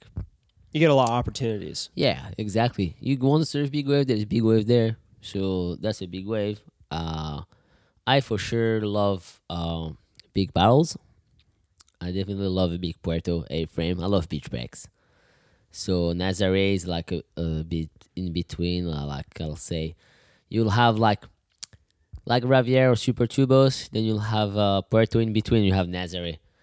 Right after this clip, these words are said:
Speaker 2: But Nazare is like Puerto, just, it just go extra big. But some, sometimes it's just, like, big A-frame barrels, just, like, big, like, fifteen beautiful, fifteen foot beautiful days.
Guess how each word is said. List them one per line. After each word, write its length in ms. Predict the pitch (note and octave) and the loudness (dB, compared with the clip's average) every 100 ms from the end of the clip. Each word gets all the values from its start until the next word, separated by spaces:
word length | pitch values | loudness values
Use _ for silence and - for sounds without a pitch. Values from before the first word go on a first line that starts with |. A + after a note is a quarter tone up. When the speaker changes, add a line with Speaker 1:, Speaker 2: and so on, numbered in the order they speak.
| _ _ _ - | _ _ _ -6
Speaker 2:
But 200 | F#2+ - | -6 -2
Nazare 360 | G#2 A#2+ D#3+ D3+ | -2 0 0 0
is 220 | D3 A2+ | 0 2
like 260 | A#2 - | 0 0
Puerto, 400 | - A2 A#2+ G#2 | 0 0 2 0
just, 400 | F2 G#2 G2+ - - | 0 0 -2 -6 -8
it 80 | |
just 220 | F2+ A2 G2 | 0 0 2
go 100 | G#2 | 0
extra 440 | A2+ - - A2 | 0 -4 -4 -2
big. 360 | F#2 G2+ F#2+ _ _ _ _ _ | 0 -2 -4 _ _ _ _ _
But 260 | - F#2 E2+ | -4 -4 -4
some, 300 | - G#2+ G2 | -4 -4 -4
sometimes 840 | - - - G#2 G2 A#2 C3 C#3 | -6 -8 -6 -6 -4 0 2 2
it's 80 | G#2 | 0
just, 200 | F#2 G2 | -2 -4
like, 140 | F2+ E2 _ | -6 -10 _
big 260 | - C#3 - | -6 -4 -2
A-frame 680 | - A#2 A2+ - A2 A2 G#2+ | 0 2 2 0 0 0 -2
barrels, 580 | G2+ G#2 G#2 G#2 G2+ G2+ | 0 2 4 4 2 -2
just, 320 | - G#2 F#2+ | -4 -4 -4
like, 160 | - - _ _ _ _ _ _ _ _ _ - | -8 -10 _ _ _ _ _ _ _ _ _ -4
big, 260 | C#3 C3+ | 0 2
like, 220 | B2+ A2 - | 2 0 -2
fifteen 580 | - A2+ - A#2 A2+ - _ _ _ _ _ _ | -6 -8 -2 -2 -2 -8 _ _ _ _ _ _
beautiful, 600 | - C3+ A#2 A2 - G2+ F#2 - | -2 0 0 -2 -2 -2 -2 -6
fifteen 300 | A#2+ - A#2 | -6 -6 -8
foot 220 | - A2+ _ | -6 -8 _
beautiful 400 | - A2+ G#2+ G#2 | -2 -2 0 0
days. 420 | F#2+ G2+ G2+ F#2+ | 2 4 4 2